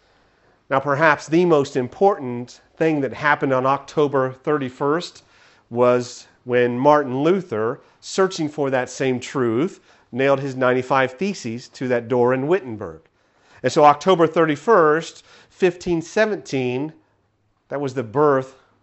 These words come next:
of the Reformation. And today, October thirty-first is known as Reformation Day, a time for us to remember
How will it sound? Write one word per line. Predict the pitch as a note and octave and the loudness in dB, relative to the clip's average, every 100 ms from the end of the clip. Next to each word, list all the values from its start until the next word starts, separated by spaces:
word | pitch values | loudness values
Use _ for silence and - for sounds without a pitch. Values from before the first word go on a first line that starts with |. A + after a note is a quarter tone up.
| - | -4
of | B2 B2 | -2 -2
the | C3 | -4
Reformation. | B2 B2+ B2+ B2 C#3+ D#3+ - A#2+ D#3+ _ - - | -2 -2 -2 -2 -2 -2 -6 -12 -16 _ -10 -8
And | F3 | -2
today, | D#3 D3 D#3 | 2 4 4
October | D#3 E3+ D#3 D3+ | 0 -2 -2 0
thirty-first | D#3+ D3+ D#3+ C#3+ C#3+ C#3+ | -2 -4 -4 -4 -4 -4
is | F3 C#3+ | -10 -2
known | C#3+ D#3 | 0 0
as | C3+ | -2
Reformation | B2+ C3+ C#3+ C#3 D3+ D#3 C#3+ C#3+ | -4 -4 -4 -6 -6 -6 -10 -6
Day, | G3+ D3 A#2 - - | -6 -8 -12 -18 -10
a | D3 | -8
time | C#3+ D3 D3+ | -2 0 0
for | E3+ D3+ | -2 -4
us | D3 - | -4 -8
to | |
remember | F3 G3+ F3+ C#3 A#2+ A#2 B2+ D#3 | -6 -4 0 0 0 -2 -2 -2